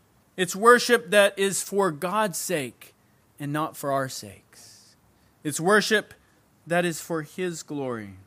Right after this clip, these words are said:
In the book of Psalms, we often see that there is a worship that is exuberant, that is joyful, that is filled with singing and gladness. And we praise the Lord for that, that we can partake in that.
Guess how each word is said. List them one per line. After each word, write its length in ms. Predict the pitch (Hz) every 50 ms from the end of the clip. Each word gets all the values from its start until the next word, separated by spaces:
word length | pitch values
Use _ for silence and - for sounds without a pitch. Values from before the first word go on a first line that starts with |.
| _ _ _ _ _ _ _ _ _ _ _ _ _ _ _ _ _ _ _ _ _ _ _ _ _ _ _ _ _ _ _ _ _ _ _ _ _ _ _ _ _ _ _ _ _ _ _ -
In 120 | 170 185
the 80 | 185 175
book 200 | 147 180 180 -
of 100 | 170 139
Psalms, 600 | - - - 170 170 170 165 165 160 156 143 -
we 140 | 147 151 151
often 420 | 147 151 151 143 - - 147 147
see 320 | 139 - - 151 151 147 143
that 220 | 135 139 135 - - _ _ _ _ _ _ _ _ _ _ _ -
there 160 | 147 160 160
is 160 | 165 147 -
a 40 | 160
worship 600 | 147 151 160 170 156 - - 165 147 - 156 139
that 260 | 151 143 139 139 123 -
is 220 | 151 143 131 -
exuberant, 800 | 143 127 123 120 113 117 135 151 151 131 131 123 117 113 107 -
that 160 | 120 147 147
is 220 | 151 147 127 117 -
joyful, 600 | - - 165 175 185 185 165 165 - 160 143 139
that 160 | 139 143 147
is 160 | 147 143 - -
filled 360 | - - 190 214 220 214 202
with 160 | 202 202 180
singing 540 | - - - 175 170 156 143 135 127 117 - _ _ _ _ _
and 220 | - 151 139 139 123
gladness. 920 | 123 127 127 135 143 147 143 127 127 117 107 101 - - - - - - _ _ _ _ _
And 100 | - 127
we 100 | 131 139
praise 320 | 131 - 143 139 139 131 -
the 100 | 139 127
Lord 220 | 127 127 120 113
for 140 | - - 120
that, 260 | 110 110 107 104 - _ _ _
that 180 | - 117 113 107
we 100 | 123 123
can 220 | 117 - 120 110 98
partake 520 | - - 113 110 - - 123 113 110 -
in 120 | 113 104 104
that. 220 | 101 85 87 87